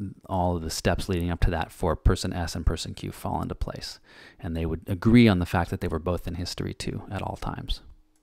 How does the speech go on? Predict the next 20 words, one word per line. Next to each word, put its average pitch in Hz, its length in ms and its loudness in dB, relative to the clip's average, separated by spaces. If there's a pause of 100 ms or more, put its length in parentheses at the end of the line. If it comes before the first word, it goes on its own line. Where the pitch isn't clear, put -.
(1160)
So - 140 6
how 165 160 8
to 185 80 4
characterize 131 600 4
this 123 160 0
model 117 360 4
of 107 80 0
R 107 180 2
E 104 120 0
D? 107 220 2 (760)
You 135 100 4
have 139 120 8
to 151 60 0
forget - 360 -2
the 139 140 -2
idea 110 300 2
of 98 240 -2
real 113 540 6
and 92 160 0
unreal. 87 640 2